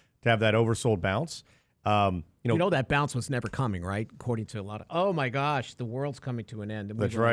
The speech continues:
Speaker 1: right.
Speaker 2: "Wait, just wait." You get these, uh, counter trend rallies,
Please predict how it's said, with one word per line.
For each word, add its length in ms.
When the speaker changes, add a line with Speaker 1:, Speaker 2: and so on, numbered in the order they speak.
Speaker 1:
right. 100
Speaker 2:
"Wait, 220
just 360
wait." 320
You 140
get 280
these, 320
uh, 280
counter 320
trend 320
rallies, 680